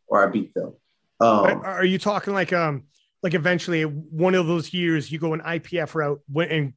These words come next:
Speaker 2: try to win a world title to add on to your U S A P L titles, um,
Speaker 1: Right.
Speaker 2: and then, yeah, like, like, you could conceivably over the course of the next five, six, seven, ten years bounce back and forth or whatever, right? Yeah, I mean, it's, uh,
Speaker 1: Yeah, 'cause, like,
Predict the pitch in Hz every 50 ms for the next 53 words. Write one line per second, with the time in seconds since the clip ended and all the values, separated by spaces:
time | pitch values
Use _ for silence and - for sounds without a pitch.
0 | _ _ - - 170 165 156 151 165 156 143 131 131 139 156 160 165 160 151 -
1 | - 160 156 156 156 147 139 143 - - - _ _ _ _ - 202 - - 165
2 | 165 165 160 160 156 156 156 151 147 - 170 160 156 151 147 143 135 160 160 156
3 | 143 - - 160 147 - - 165 160 151 151 - - 156 151 156 147 147 147 147
4 | 143 - - _ _ _ _ _ - 151 156 151 147 143 135 135 117 - 156 175
5 | 156 160 156 156 147 143 139 143 - 175 180 156 113 113 120 127 117 - - 143
6 | 127 - - _ _ _ - 151 143 - 156 120 - _ _ _ _ _ _ _
7 | _ - 170 147 - - 269 254 196 175 143 147 143 139 139 151 - _ - 185
8 | 156 165 160 151 - - 196 165 - 165 147 156 165 156 - - - - - 180
9 | 165 156 143 - - 151 - - - - - - - 160 151 147 143 135 123 -
10 | - 165 156 143 143 147 135 135 123 - - _ - - _ _ _ _ - 180
11 | 156 147 - - 160 - 147 131 - 170 170 160 131 - 127 113 110 107 113 110
12 | 117 113 110 117 123 131 131 131 131 123 123 127 123 120 120 120 - - - 139
13 | 151 156 127 - 113 - - - 175 175 196 190 180 170